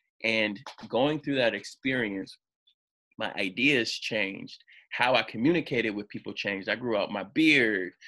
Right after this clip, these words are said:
So for me, that was a symbolism to the world that I don't care about, uh, looks or attraction.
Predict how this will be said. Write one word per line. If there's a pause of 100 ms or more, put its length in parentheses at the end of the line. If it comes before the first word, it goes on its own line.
(120)
So (360)
for
me,
that
was
a
symbolism
to
the
world
that
I
don't (160)
care
about,
uh,
looks
or
attraction.